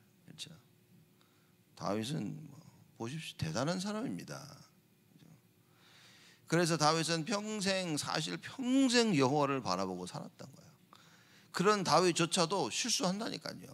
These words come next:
그렇죠. 그럼 무슨 얘기입니까? 이만큼 창세기 삼 장이 무서운 거예요. 이만큼 세상이 무섭고 이만큼 내 욕심이 무서운 겁니다. 이-, 이만큼 우리의 야망이 무섭고요.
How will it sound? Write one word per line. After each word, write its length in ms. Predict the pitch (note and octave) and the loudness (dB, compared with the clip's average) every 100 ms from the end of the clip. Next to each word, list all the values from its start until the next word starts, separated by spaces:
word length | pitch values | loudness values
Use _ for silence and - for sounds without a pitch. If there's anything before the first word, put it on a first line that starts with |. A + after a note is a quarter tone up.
| - - _ _ _ _ - | -20 -20 _ _ _ _ -18
그렇죠. 280 | - - - - _ _ - - - - - | -10 -8 -10 -14 _ _ -20 -20 -20 -10 -2
그럼 160 | G3+ | 2
무슨 220 | D3 F3 G#3 | 4 4 4
얘기입니까? 600 | G3 C3+ A2 G2 E3+ - _ _ _ _ _ - - | 2 0 -2 -6 -6 -12 _ _ _ _ _ -20 -4
이만큼 580 | D#3+ D#3+ G#3 B3+ B3+ A#3 | 0 4 6 6 6 0
창세기 420 | A#3+ B3 A#3+ A3+ | 0 0 0 0
삼 220 | F#3 G3+ | 0 0
장이 160 | F#3+ E3+ | -2 -4
무서운 400 | G2+ F#2+ F#2+ D#2+ | -4 -4 -6 -8
거예요. 180 | D2+ - - _ _ _ _ - - - | -12 -16 -20 _ _ _ _ -20 -14 0
이만큼 540 | D3 F3+ F3+ F3+ F3 | 6 6 6 0 2
세상이 400 | G3+ G3+ G#3 F#3+ | 4 6 8 6
무섭고 640 | D3 C3 D3 - D#3 D#3 - - | 4 4 2 2 2 2 2 -2
이만큼 540 | C#3+ F3 F#3 F#3 F#3 C3+ | 6 10 10 6 0 4
내 200 | C#3+ C#3+ | 4 4
욕심이 600 | C3 - - F#3+ F3 D#3+ | 4 4 4 4 0 -4
무서운 400 | A2 A2+ A#2 G#2+ | -6 -4 -2 -4
겁니다. 420 | E2 D#2+ - D3 - - - _ _ - - B2+ | -6 -10 -12 -14 -16 -20 -20 _ _ -20 -8 0
이-, 300 | E3+ G3 G#3 | 2 2 4
이만큼 360 | A3 G#3+ F3 D3+ | 8 8 6 4
우리의 260 | D#3 A2+ | 4 4
야망이 480 | A2 A#2 C#3+ C#3+ C#3+ | 4 6 6 4 2
무섭고요. 720 | A2 G2 F#2+ - - D3+ - | -2 -4 -6 -8 -14 -16 -18